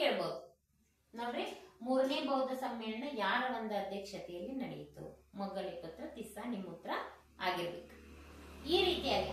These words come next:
ಹಾಗಾದ್ರ ಅಭಿಧರ್ಮ ಪೀಠಕಗಳು ಯಾವ ಒಂದು ಬೌದ್ಧ ಸಮ್ಮೇಳನದಲ್ಲಿ ರಚನೆ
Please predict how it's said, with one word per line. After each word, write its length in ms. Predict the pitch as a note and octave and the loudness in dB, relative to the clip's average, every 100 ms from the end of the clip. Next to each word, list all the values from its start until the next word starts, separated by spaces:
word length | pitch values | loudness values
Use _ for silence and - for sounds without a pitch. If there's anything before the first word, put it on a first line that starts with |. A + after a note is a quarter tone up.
| D4+ | 6
ಹಾಗಾದ್ರ 420 | F#4+ G#4 E4+ D#4+ - - - A#3 | 8 10 8 8 4 2 -2 2
ಅಭಿಧರ್ಮ 420 | E4 F4 A#4 A#4 B4 G#4+ | 6 12 12 12 8 8
ಪೀಠಕಗಳು 960 | G#4+ G#4+ G#4+ G#4+ G4 - - C#4 D4 F#4 D4 C#4 | 6 6 6 8 10 8 2 2 6 6 6 10
ಯಾವ 160 | F#4 G#4+ G#4+ G4+ | 12 12 10 8
ಒಂದು 160 | F#4 F#4+ | 6 10
ಬೌದ್ಧ 240 | F#4 F#4 F#4+ F#4 | 10 10 6 6
ಸಮ್ಮೇಳನದಲ್ಲಿ 720 | E4+ E4+ E4 E4 D#4 D#4+ G4+ E4+ | 4 4 4 4 4 4 6 6
ರಚನೆ 320 | - D#4+ | 6 6